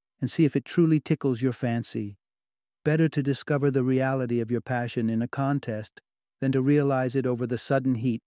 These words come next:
of a full-fledged venture. Suppose your vision withstands the test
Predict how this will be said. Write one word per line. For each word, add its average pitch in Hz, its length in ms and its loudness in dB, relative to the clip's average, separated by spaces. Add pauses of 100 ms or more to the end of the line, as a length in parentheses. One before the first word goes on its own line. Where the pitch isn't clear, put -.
of 113 140 -8
a 117 80 -4
full-fledged 123 920 -2
venture. 113 520 -4 (540)
Suppose 170 640 2
your 156 160 6
vision 135 400 2
withstands 131 520 -2
the 127 120 -2
test - 480 -6